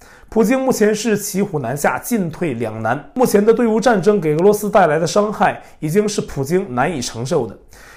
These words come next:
一方面呢，普京不希望跟美军短兵相见；那另一方面呢，在试图利用能源反制、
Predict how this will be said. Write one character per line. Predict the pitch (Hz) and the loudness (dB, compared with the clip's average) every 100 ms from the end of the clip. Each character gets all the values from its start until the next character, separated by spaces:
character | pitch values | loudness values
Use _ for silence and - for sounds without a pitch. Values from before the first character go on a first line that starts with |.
| - | -4
一 | 247 | 2
方 | 262 262 | 2 4
面 | 262 214 | 2 2
呢， | 190 | 2
普 | - 165 | 0 -2
京 | 220 | 0
不 | 226 | 0
希 | 226 226 | 0 4
望 | 220 165 | 4 4
跟 | 208 | 2
美 | 196 127 | 2 -2
军 | 117 202 202 | -2 -2 0
短 | 151 117 | 0 -2
兵 | 156 175 | -4 -4
相 | 185 190 | -2 0
见； | 202 190 - 180 | 0 -2 -4 -6
那 | |
另 | 214 | -2
一 | 247 | 0
方 | 226 233 | 0 2
面 | 247 196 | 2 4
呢， | 180 175 - | 2 2 -6
在 | - 240 | 2 2
试 | 233 247 | 4 0
图 | 226 | 0
利 | 233 | 0
用 | 233 170 | 2 2
能 | 202 | 2
源 | 226 196 202 | 4 2 2
反 | - 143 117 135 | 0 0 0 -6
制、 | 233 185 | -8 -8